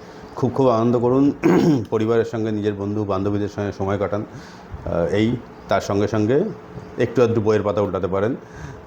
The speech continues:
তো আমার নাম সৌরভ, আহ, আমি এই চ্যানেলের হোস্ট। বৈপ্লবিকের একটা নতুন ভিডিওতে আপনাদের সবাইকে স্বাগত জানাই।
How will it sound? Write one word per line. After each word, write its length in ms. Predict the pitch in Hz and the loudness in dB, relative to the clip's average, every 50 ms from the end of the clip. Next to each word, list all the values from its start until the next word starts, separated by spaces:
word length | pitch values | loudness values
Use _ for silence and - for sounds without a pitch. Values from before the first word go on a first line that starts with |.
| - | -6
তো 80 | - 95 | -2 0
আমার 180 | 90 98 104 107 | 0 2 2 2
নাম 160 | 110 110 107 | 2 2 0
সৌরভ, 400 | - - 113 107 110 127 143 156 | 0 2 2 4 4 4 2 2
আহ, 840 | 170 - - - - - - - - - - 98 95 90 85 80 | -2 -8 -14 -18 -20 -20 -20 -16 -12 -6 -4 -2 -2 -2 -2 -4
আমি 160 | 92 101 101 | -2 -2 0
এই 80 | 101 98 | -2 0
চ্যানেলের 380 | - 110 104 104 104 107 107 98 | 0 0 2 2 2 2 2 2
হোস্ট। 380 | 92 110 127 139 135 - - | 2 2 2 2 0 -4 -6
বৈপ্লবিকের 560 | 110 101 101 101 - - 107 101 104 107 107 | -4 -2 -2 -2 0 -2 -2 0 0 2 2
একটা 220 | 104 101 95 - 113 | 2 2 0 0 -2
নতুন 300 | 98 90 - 110 107 101 | -4 -2 0 0 2 2
ভিডিওতে 320 | 101 92 104 104 - 110 | 2 2 2 2 2 2
আপনাদের 260 | 95 - 113 104 101 | 0 2 2 0 0
সবাইকে 360 | 90 - 104 101 101 104 107 101 | 0 0 0 2 2 2 0 0
স্বাগত 320 | - 104 98 107 110 120 | 0 0 2 2 2 2
জানাই। 300 | 117 110 104 110 135 143 | 2 2 2 2 0 0